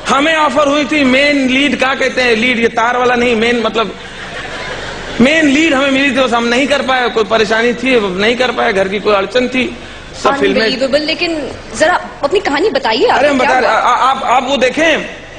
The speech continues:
Speaker 1: आ, एक, एक, आ, फिल्म में जिसमें गाना है, यम्मा, यम्मा, यम्मा।
Speaker 2: शान।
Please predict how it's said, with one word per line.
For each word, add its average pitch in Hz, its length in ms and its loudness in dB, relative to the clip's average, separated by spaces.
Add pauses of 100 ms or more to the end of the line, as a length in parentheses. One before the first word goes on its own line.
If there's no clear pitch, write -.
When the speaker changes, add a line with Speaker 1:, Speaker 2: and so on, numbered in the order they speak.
(280)
Speaker 1:
आ, 220 80 2
एक, 226 240 2
एक, 233 440 -2
आ, 233 180 4
फिल्म 247 240 2
में 254 120 2
जिसमें 247 260 0
गाना 240 220 0
है, 247 260 0 (260)
यम्मा, 240 420 2
यम्मा, 247 640 2 (180)
यम्मा। 233 280 0
Speaker 2:
शान। 392 340 0